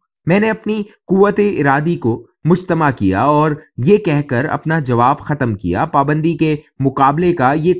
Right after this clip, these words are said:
कोई तरीका नहीं कि मैं पाकिस्तान छोड़ दूं। पाबंदी लगाने वाले मेरी सहाफ़त ख़त्म करना चाहते हैं, लेकिन मेरी सहाफ़त वॉशिंगटन पोस्ट और डीडब्ल्यू उर्दू के जरिए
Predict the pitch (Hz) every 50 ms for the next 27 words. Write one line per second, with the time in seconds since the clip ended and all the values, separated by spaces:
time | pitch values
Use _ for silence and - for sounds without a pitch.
0 | 185 - 190 226 247 233 - - 170 151 147 123 143 139 135 127 107 98 104 110
1 | 143 143 - 151 156 160 160 160 160 - _ _ - - 156 156 151 165 156 -
2 | - 175 165 170 170 - - - 175 175 170 135 104 92 85 78 - _ _ _
3 | - - 151 147 147 165 170 170 160 180 170 160 143 - _ - 110 110 117 113
4 | 113 120 135 160 175 151 131 110 104 110 127 160 160 156 151 147 160 165 160 156
5 | - - 143 120 120 123 120 - 151 147 - - 131 - 147 151 147 - 143 131
6 | 139 139 139 139 139 - - 120 107 110 - 147 156 135 104 92 113 147 _ _
7 | _ - 151 175 190 190 190 185 180 170 160 160 165 185 170 - 151 123 123 131
8 | 131 - 160 156 143 - _ _ _ - 127 131 - - 165 165 156 170 160 151
9 | - - 131 123 131 147 - - - _ - - 147 151 156 147 143 143 208 220
10 | 180 156 139 123 117 120 143 - - 139 135 135 180 180 175 - 131 120 120 120
11 | 165 165 143 113 117